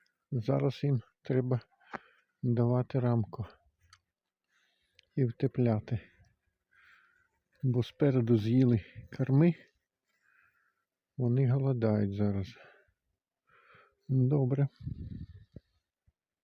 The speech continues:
Ось цей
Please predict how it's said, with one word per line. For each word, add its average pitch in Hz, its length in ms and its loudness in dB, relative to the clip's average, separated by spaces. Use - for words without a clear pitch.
Ось 165 320 -10
цей 156 340 4